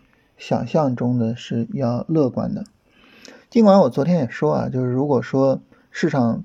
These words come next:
最快给我们买点的话，那么就是今天反弹啊，明天再跌一下，然后呢，我们就可以去做买入了。啊，但是呢，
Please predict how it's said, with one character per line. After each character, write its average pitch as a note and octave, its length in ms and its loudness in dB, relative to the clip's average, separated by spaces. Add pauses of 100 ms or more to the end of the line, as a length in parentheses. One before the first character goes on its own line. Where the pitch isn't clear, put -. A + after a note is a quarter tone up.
最 G#3+ 180 2
快 E3 420 0
给 A#2+ 140 -2
我 A#2 80 2
们 A2+ 160 0
买 G#2+ 180 -2
点 A2+ 160 -6
的 - 80 -8
话， - 280 -14 (420)
那 C3 80 -2
么 C3 80 2
就 B2+ 160 0
是 C3 160 -2
今 D3 180 -2
天 D#3 160 0
反 A#2+ 200 -2
弹 - 320 -4
啊， - 160 -6
明 B2 180 2
天 C#3 240 0
再 C3 140 0
跌 E3 320 0
一 G#2 40 -2
下， - 280 -8
然 A#2+ 180 -2
后 C3 100 0
呢， A2 200 0 (560)
我 A#2+ 100 0
们 A2+ 100 2
就 A#2+ 140 0
可 B2+ 160 -4
以 A#2+ 80 -2
去 - 160 -8
做 B2 200 -2
买 - 180 -2
入 C3+ 180 -8
了。 - 80 -12 (480)
啊， B2+ 160 -4
但 C#3+ 140 6
是 C#3 160 0
呢， A2+ 220 0